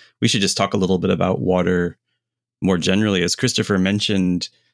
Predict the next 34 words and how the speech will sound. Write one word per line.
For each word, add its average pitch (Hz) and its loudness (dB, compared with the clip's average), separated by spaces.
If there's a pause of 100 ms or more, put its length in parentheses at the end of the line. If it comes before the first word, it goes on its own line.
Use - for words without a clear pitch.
(140)
the 95 2
hardness 107 -2
of 90 0
the 98 2
water 95 0
is 87 -2
based 98 -2
on 90 0
the 90 0
mineral 98 0
content, 110 -2
and 95 2
that's 95 -2
really 104 0
going 92 0
to - -6
be 87 0
based 90 -2
on 92 2
what 90 2
it - -4
filters - -2
through 98 2
as 92 0
it 87 -6
gets 101 -2
down 92 2
to - -2
an 95 2
aquifer 98 0
or - -2
an 92 2
underground 90 0
spring. 113 -2